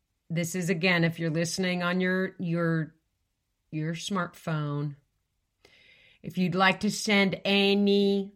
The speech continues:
of us, uh, podcasters a message, you go to the mobile app, you c-,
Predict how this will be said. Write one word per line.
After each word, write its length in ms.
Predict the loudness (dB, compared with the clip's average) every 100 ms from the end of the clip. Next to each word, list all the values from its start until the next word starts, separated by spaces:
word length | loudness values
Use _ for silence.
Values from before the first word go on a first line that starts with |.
| _
of 220 | -2 0
us, 500 | 2 2 0 -8 -18 -20 _ _ _ -4
uh, 560 | -2 0 0 0 -2
podcasters 1400 | -4 -2 0 0 0 2 4 2 0 -4 -2 0 0 -2 -4
a 380 | -2 2 0 0 0
message, 680 | 0 -2 -4 -6 -8 -14 -18 _ _ -20 -20 -20 -20 -20 _ -6
you 100 | 0
go 160 | 2
to 120 | 4
the 60 | 4
mobile 360 | 4 4 6 8
app, 260 | 10 10
you 100 | 6
c-, 160 | -6